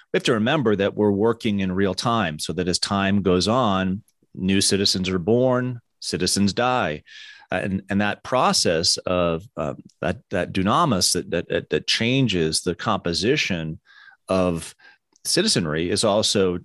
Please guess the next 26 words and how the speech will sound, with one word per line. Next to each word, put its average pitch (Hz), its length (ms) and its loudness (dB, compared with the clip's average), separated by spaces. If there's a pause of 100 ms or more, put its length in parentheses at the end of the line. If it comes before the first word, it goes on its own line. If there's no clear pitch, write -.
(120)
um, 78 200 -8 (260)
at 92 180 -6
work 117 420 2
within 98 280 4
the 90 80 0
state 85 240 0
itself. 85 420 0
So - 240 0
its 175 200 0
constitutions 90 920 -2
change 85 520 -2 (320)
perhaps 92 420 0 (100)
from 85 240 -2
one 87 260 0
thing, 78 420 -4 (360)
uh, 82 80 -2
to 95 200 0
another. 82 360 0
So - 100 2
he'll 120 140 2
go 113 200 2
on 123 260 2
and 104 100 2
he'll 95 80 0
talk 107 240 -4
about, 95 340 0